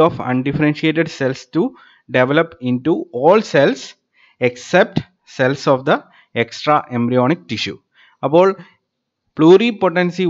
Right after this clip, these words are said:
ഉള്ള സെൽസിന്, അങ്ങനെയുള്ള അൺഡിഫറൻഷിയേറ്റഡ് സെൽസിന് ഏത് തരത്തിലുള്ള സെൽസുമായിട്ടും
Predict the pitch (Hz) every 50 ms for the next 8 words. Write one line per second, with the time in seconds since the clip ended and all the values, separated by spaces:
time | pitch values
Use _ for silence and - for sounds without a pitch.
0 | 151 143 147 160 180 180 - - 135 123 127 127 143 127 104 95 - _ _ -
1 | 107 117 123 131 139 151 170 185 190 175 165 160 165 170 127 - - - 131 131
2 | 135 147 151 147 160 160 165 160 - 170 160 156 165 165 - - 135 120 120 120
3 | - 135 117 120 160 277 311 _ _ _ _ _ _ _ _ _ _ _ - 135
4 | 160 190 208 330 262 254 240 226 208 220 208 208 202 196 - 175 156 160 156 -
5 | - 180 170 165 165 165 160 165 175 175